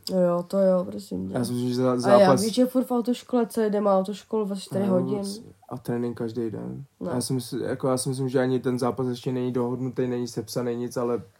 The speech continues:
Speaker 2: David už chodí na tréninky.
Speaker 1: No.
Speaker 2: A dala říká, jakou má stravu.
Speaker 1: Že vlastně David o sobě říkal, že vydrží třicet minut
Speaker 2: Už třicet, čtyřicet minut,
Speaker 1: aktivního
Speaker 2: no.
Speaker 1: zápasu, ne? Nebo něco takového
Speaker 2: No,
Speaker 1: říkal.
Speaker 2: třicet, čtyřicet minut, jakože jede bomby.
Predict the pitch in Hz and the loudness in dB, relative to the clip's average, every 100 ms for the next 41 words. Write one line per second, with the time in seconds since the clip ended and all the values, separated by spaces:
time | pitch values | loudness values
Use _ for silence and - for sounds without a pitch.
0 | - - - 131 120 117 127 120 - 120 | -20 -20 -12 -6 -2 0 -2 -2 -4 -4
1 | 117 113 - 135 92 - - - - - | -4 -8 -8 -8 -8 -10 -12 -16 -20 -8
2 | 220 180 - _ _ - _ _ - - | -4 -4 -6 _ _ -20 _ _ -14 -6
3 | 113 117 117 - 123 131 120 107 - - | -4 -4 -6 -6 -2 0 0 -2 -6 -6
4 | 127 123 123 123 120 131 - - _ - | -2 0 0 -4 -6 -10 -20 -20 _ -8
5 | 202 220 190 _ - 226 220 277 262 254 | -2 -2 -2 _ -4 -2 2 6 8 8
6 | 269 247 254 262 240 254 262 262 262 240 | 6 4 4 4 4 2 2 4 4 4
7 | 233 247 226 240 254 247 - - 196 269 | 4 2 0 0 -2 -4 -8 -8 -2 0
8 | 262 262 254 240 226 247 240 - _ - | 2 4 4 4 4 0 -4 -14 _ -8
9 | 135 151 139 - 143 139 135 135 139 135 | -4 -2 -2 0 0 2 4 4 4 4
10 | 254 233 240 240 247 240 220 233 220 247 | 4 4 6 6 4 4 2 2 0 -2
11 | 269 - 285 226 190 185 196 214 - - | -6 -4 0 2 0 0 -4 -8 -12 -8
12 | 240 226 - 151 - - 208 - 120 120 | -6 -4 -6 -8 -10 -10 -12 -12 -10 -10
13 | - 123 120 123 117 120 117 117 120 117 | -8 -6 -6 -6 -6 -6 -6 -6 -6 -6
14 | 120 123 117 113 110 - 117 117 113 113 | -6 -4 -4 -4 -6 -6 -4 -4 -4 -6
15 | 120 131 143 | -6 -8 -12